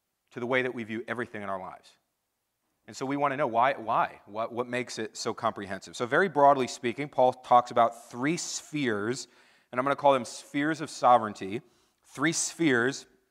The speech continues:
in this passage. First of all, the sphere of all creation. He is the image of the invisible God, the firstborn over all creation. For by him all things were created in heaven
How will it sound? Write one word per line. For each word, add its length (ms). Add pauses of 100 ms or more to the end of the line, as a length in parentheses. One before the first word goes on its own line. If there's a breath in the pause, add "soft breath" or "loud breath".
(480)
in 100
this 140
passage. 460
First 280
of 120
all, 100
the 80
sphere 480
of 220
all 240
creation. 580 (960)
He 120
is 100
the 120
image 420
of 100
the 100
invisible 400
God, 220
the 60
firstborn 580
over 240
all 160
creation. 420
For 140
by 180
him 160
all 180
things 300
were 120
created 340
in 100
heaven 440